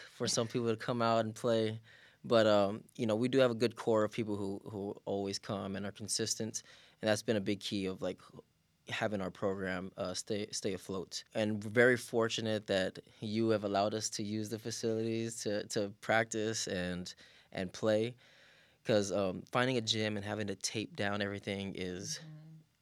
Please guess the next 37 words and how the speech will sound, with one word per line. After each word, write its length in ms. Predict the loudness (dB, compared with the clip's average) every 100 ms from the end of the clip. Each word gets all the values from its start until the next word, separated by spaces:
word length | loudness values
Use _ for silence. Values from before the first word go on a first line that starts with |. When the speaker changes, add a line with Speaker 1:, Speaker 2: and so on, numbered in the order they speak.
| _ _
Speaker 1:
it 20 | -4
Speaker 2:
And 80 | 0
Speaker 1:
takes 280 | 2 2
Speaker 2:
putting 260 | 0 0 0
up 160 | -2 -4
the 80 |
nets, 320 | -4 0 0 2
Speaker 1:
Yes, 280 | 0 -2 -4
it's, 300 | -4 -2 0
Speaker 2:
it's 80 |
not 180 | 0 0
Speaker 1:
um, 60 | -4
Speaker 2:
easy. 260 | -6 -2 0
Speaker 1:
it's 260 | 0 0
not 160 | 0 2
easy. 240 | 0 -4
It's 160 | -8 -8
not. 260 | -8 -8 -6 -4
That's 160 | -4
probably 320 | -2 2 2 2
one 140 | 0
of 60 | -4
the 80 |
reasons 300 | -4 -4 -4
why 200 | -4 -4
a 80 | -4
lot 180 | -2 -4
of 240 | -4 -10 -20 -20 -20 -20 -6
programs, 800 | -2 0 2 0 0 -4 -8 -10 _ _ -8
um, 360 | -4 -4 -6 -6 -2
don't 200 | -2 -4
stay 180 | -8 -8
afloat 360 | -8 -10 -8
too. 260 | -6 -4 -6 -12 -20 -20 -20 -20 -20 2
But 140 | 4
yeah, 180 | 8 6 4 -4
we, 520 | 2 4 4 2